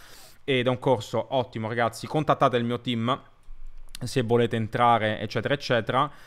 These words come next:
e, ehm, incominciate con i video, eh, gratuiti su TikTok. E lo stesso video in conte-, in formato verticale lo, eh, pubblicate in tutte le varie piattaforme: YouTube Shorts, formato verticale,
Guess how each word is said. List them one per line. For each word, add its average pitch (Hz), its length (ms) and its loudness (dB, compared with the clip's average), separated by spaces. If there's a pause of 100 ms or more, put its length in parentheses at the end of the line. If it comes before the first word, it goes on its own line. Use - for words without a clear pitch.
(260)
e, 131 460 2
ehm, 104 1300 0
incominciate 143 560 0
con 127 200 2
i 139 60 2
video, 117 540 2
eh, 110 240 2
gratuiti 110 800 0
su - 340 -8
TikTok. 110 800 -4
E 151 140 2
lo 131 100 2
stesso 170 400 -2
video 131 220 0
in 107 40 -6
conte-, 120 320 -4
in 110 200 -4
formato 131 380 -2
verticale 123 680 0 (300)
lo, 147 420 4
eh, 120 260 2
pubblicate 143 640 2
in 120 100 -2
tutte 127 260 -4
le 120 80 0
varie 113 240 0
piattaforme: 101 640 -4
YouTube 107 340 -6
Shorts, 170 580 0 (140)
formato 104 340 -6
verticale, 147 640 -2